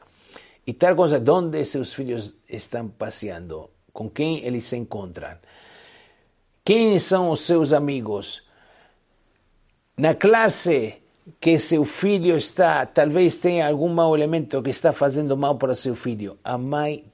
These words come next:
tem essa capacidade que o pai não, muitas vezes não tem. O pai não tem essa capacidade. Hashem dê esse intuito materno para todas vocês, justamente para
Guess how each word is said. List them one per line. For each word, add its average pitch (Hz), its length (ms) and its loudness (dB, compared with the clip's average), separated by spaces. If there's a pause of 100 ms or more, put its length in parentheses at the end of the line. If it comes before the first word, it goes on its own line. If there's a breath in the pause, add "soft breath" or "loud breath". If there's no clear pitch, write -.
(140)
tem 143 220 -2
essa 123 240 -4
capacidade 135 1120 -2 (480 soft breath)
que 147 100 0
o 135 40 0
pai 175 280 0
não, 143 280 -6
muitas 123 360 -6
vezes 113 340 -8
não 104 160 -12
tem. 80 300 -20 (680)
O 117 80 -14
pai 120 260 -6
não 113 140 -10
tem 104 160 -12
essa 104 140 -12
capacidade. 139 800 -4 (400 loud breath)
Hashem 160 520 -2 (280 soft breath)
dê 147 160 0
esse 139 200 -4
intuito 147 640 -2
materno 151 800 -4 (500 soft breath)
para 127 240 0
todas 160 480 2
vocês, 170 680 -4 (260 soft breath)
justamente 147 760 -4
para 143 580 0